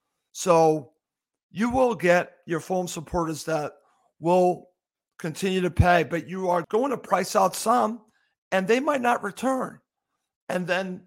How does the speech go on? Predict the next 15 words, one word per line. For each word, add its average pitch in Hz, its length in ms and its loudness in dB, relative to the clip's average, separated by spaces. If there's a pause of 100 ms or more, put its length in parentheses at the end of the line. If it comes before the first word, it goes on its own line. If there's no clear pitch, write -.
their 214 340 2
families 160 560 0
might 147 200 -4
not 135 260 -4
return. 143 400 -8 (500)
So 180 140 -8
that 226 340 -4
might 220 340 -4
stop 220 520 0
the 165 80 -6
next 180 280 -6
generation 180 600 -4
of 165 80 -10
Fulham 185 280 -6
supporters. - 600 -10